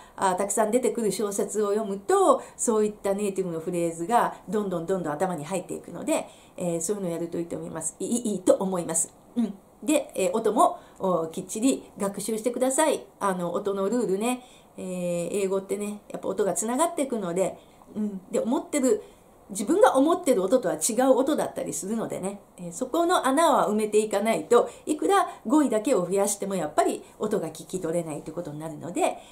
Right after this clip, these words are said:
えー、両方やるようにしてみてください。えー、それを、お、着実にやっていくと、だんだんだんだん意味なんか考えなくっても、そのまま「Thank you」って言われて、「Thank you」ってき-、えー、受け止められるように、えー、同じようになっていきますのでね。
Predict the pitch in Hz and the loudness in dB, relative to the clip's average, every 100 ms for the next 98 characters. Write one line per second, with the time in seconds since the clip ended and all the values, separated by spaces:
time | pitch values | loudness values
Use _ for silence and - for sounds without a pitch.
0 | - - 165 170 165 - 302 262 233 226 | -14 -8 -6 -4 -4 -2 -2 -2 -2 -4
1 | 190 - 247 277 294 220 208 302 480 - | -6 -4 -4 -2 -2 -2 0 2 0 -4
2 | - - 269 - 381 415 403 - - - | -6 -2 2 4 6 6 4 0 -14 -2
3 | 269 262 247 240 233 226 302 302 339 359 | 4 4 4 4 4 2 0 0 0 0
4 | 359 339 339 359 381 415 392 262 277 294 | -2 -2 0 2 4 4 4 4 4 2
5 | 302 294 294 285 294 320 302 233 208 196 | 0 2 0 2 2 2 0 0 0 0
6 | 214 220 233 202 180 - 214 240 240 294 | 0 2 2 0 -6 -6 -2 0 0 2
7 | 302 320 311 339 339 302 294 240 185 - | 2 0 0 0 0 4 4 4 -2 -6
8 | - 208 208 214 220 262 277 269 247 226 | 0 2 2 0 0 2 2 0 -2 0
9 | 185 - - 180 - - - - - 202 | 0 -2 -10 -10 -12 -16 -20 -14 -4 0
10 | 190 190 190 254 254 240 247 254 220 202 | 0 2 4 6 6 6 6 6 4 4
11 | 262 214 294 - - - - 240 233 202 | 4 6 2 2 -4 -14 0 2 2 2
12 | 247 269 269 320 320 196 285 294 175 180 | 4 6 6 4 2 4 2 2 -2 0
13 | 170 165 147 - 202 | -2 -2 -6 -2 -2